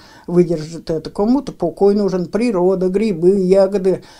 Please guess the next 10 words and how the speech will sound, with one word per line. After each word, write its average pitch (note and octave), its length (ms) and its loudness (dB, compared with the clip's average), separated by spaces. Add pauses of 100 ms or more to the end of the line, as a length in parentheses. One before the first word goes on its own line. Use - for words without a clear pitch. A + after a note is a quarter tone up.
(140)
Потом G#3 400 0
сейчас G3+ 640 0
село G3+ 380 2
надо F#3 400 2
обустраивать, G3 960 4
вернуться G#3+ 920 2
ко F#3 160 -4
всему, G3+ 480 2
что F#3+ 240 -2
было. F3+ 480 2